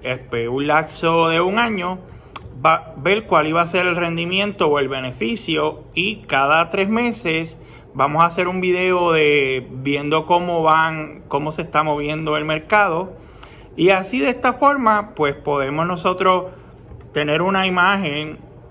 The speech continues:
eh, de cuál mejor o peor fue a una versus la otra. Y a la misma vez algo que tú puedes imitar y copiar y hacer. Hoy hemos, ut-, vamos a utilizar la plataforma de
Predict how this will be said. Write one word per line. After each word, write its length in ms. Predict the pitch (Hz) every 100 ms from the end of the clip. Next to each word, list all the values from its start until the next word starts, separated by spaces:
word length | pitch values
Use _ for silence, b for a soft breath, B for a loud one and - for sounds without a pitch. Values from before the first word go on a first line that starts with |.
| -
eh, 720 | - 123 120 120 117 113 113 120
de 160 | 131 123
cuál 520 | 139 139 156 160 160 -
mejor 600 | 147 147 147 143 160 165
o 120 | 165 156
peor 460 | 139 143 151 160
fue 380 | - 147 151 151
a 220 | - 143 135
una 580 | 151 160 165 151 139 -
versus 420 | 143 147 147 160
la 240 | 165 170 269
otra. 440 | - - 180 185 B B B B -
Y 180 | 180 214
a 160 | 226
la 140 | 220 214
misma 320 | 240 262 262
vez 280 | 277 285 - -
algo 720 | 185 208 220 214 208 - - -
que 440 | 147 139 135 131 - - -
tú 220 | 214 214
puedes 320 | 208 185 196
imitar 640 | 202 196 - 202 277 277 -
y 120 | 143
copiar 720 | 139 131 139 165 190 202 143
y 120 | 127 123
hacer. 480 | 120 - 117 113 113 B B B B -
Hoy 180 | 156 185
hemos, 320 | 208 220 214
ut-, 200 | 190 185
vamos 280 | 165 170 190
a 40 |
utilizar 600 | 196 196 202 190 196 185 180
la 160 | 160
plataforma 760 | 147 135 139 - 156 160 170 170
de 580 | 170 170 165 165 165